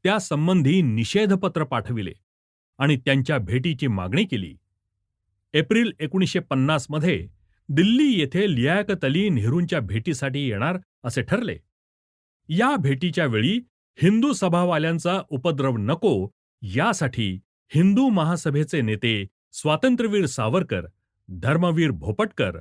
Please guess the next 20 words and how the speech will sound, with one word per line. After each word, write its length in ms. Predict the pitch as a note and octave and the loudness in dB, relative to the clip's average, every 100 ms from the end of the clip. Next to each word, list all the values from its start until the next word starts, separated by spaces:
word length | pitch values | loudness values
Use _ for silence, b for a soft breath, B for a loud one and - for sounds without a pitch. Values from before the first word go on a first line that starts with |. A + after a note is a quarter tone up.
| - _ _ | -18 _ _
प्राध्यापक 600 | - D3 C3+ A3 F#3 G#2+ F#2 _ _ - | 0 0 2 0 2 -2 -2 _ _ -4
रामसिंग 580 | C3 G3 A#3 F#3+ A3+ G#3 | 0 2 2 0 0 0
प्रभूतींना 640 | D3+ C3+ E3 G#3+ F3+ F#2+ G2 _ _ _ | 0 2 2 2 2 0 -4 _ _ _
दिनांक 500 | B2 D#3+ A3+ A#3+ A3+ G3+ - | 0 4 4 2 0 -4 -2
चार 280 | F#3 G#3 A3+ - | 0 0 -2 -4
एप्रिल 360 | D#3 F3+ F#3+ E3+ | -4 0 0 0
एकोणीसशे 400 | C#3+ F3+ D#3 - | -4 -2 -4 -4
पन्नास 480 | B2 B2+ A#2+ C#3+ B2+ | -4 0 0 0 0
रोजी 300 | C3 A#2+ E3+ - | -2 0 -2 -4
अटक 320 | G2+ C3 - | -6 -6 -2
करण्यात 300 | G#2 G2 F#2 | -2 -2 -4
आली. 240 | E2+ D2+ - _ _ _ _ _ _ | -6 -8 -16 _ _ _ _ _ _
डॉक्टर 400 | G#2 B2 B2 D#3 A2+ | -4 -2 0 -2 -2
खरे 280 | A2+ D#3 F#3 | -2 0 2
यांना 320 | A2+ A#2+ F3 | 2 2 0
दिल्लीत 440 | C3+ G#2+ C#3+ F#3+ | 0 0 0 0
राहण्यास 380 | A2 A2 C3 D#3+ | 0 -2 -2 -2
बंदी 320 | F#2+ G#2 D#3+ | -4 -2 0
करण्यात 380 | B3+ D3 A#2+ G#2 | 2 0 0 -2
आली. 240 | G2+ E2+ | -4 -6